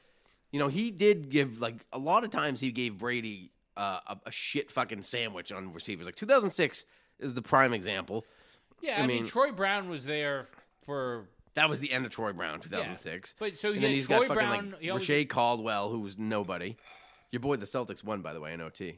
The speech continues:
Speaker 2: They
Speaker 1: Called.
Speaker 2: came back and won?
Speaker 1: Yeah, called it.
Speaker 2: Uh, I
Speaker 1: Forty-five,
Speaker 2: just
Speaker 1: forty-five points for Tatum.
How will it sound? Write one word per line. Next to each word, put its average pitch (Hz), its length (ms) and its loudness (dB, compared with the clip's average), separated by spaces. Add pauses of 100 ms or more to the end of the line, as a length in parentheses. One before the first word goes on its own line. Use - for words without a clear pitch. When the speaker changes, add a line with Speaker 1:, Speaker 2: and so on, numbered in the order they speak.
(140)
Speaker 2:
They 151 80 -6
Speaker 1:
Called. 165 100 -6
Speaker 2:
came 196 120 -4
back 185 180 -4
and 165 100 -10
won? 208 160 -10 (180)
Speaker 1:
Yeah, 85 160 -10 (160)
called 82 280 -12
it. - 80 -16 (580)
Speaker 2:
Uh, 160 40 -4 (840)
I - 140 2
Speaker 1:
Forty-five, 117 300 8
Speaker 2:
just - 120 -20
Speaker 1:
forty-five 143 500 4
points 113 260 0
for 87 80 -10
Tatum. 78 340 -8